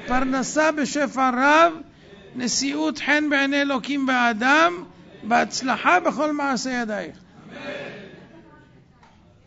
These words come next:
שמו?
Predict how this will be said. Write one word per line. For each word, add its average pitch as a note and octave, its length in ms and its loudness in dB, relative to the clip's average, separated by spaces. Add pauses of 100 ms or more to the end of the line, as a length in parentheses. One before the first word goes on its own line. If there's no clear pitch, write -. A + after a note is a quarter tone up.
(1700)
שמו? C#4 640 -4